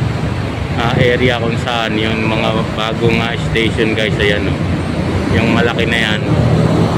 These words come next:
Yan, yan, yan, naka-, napakahaba rin po niyan, no?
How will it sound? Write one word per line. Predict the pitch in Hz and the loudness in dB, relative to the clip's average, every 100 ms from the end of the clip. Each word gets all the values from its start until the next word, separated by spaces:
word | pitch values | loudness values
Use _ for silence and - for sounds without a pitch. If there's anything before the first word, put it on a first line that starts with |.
| 50 50 50 50 50 50 50 50 50 | 4 6 6 6 6 6 6 6 6
Yan, | 50 - | 6 4
yan, | - - - | 2 2 2
yan, | 123 123 127 | 2 2 0
naka-, | 123 123 123 123 123 123 120 - - - - - - - - 117 | 0 0 0 0 -2 -2 0 0 2 0 0 0 0 0 0 -2
napakahaba | 117 127 127 131 131 131 127 127 131 | 0 0 0 -2 -2 -2 -2 -2 -2
rin | 131 | -2
po | 123 127 | 0 2
niyan, | 131 123 | 2 2
no? | 123 | 2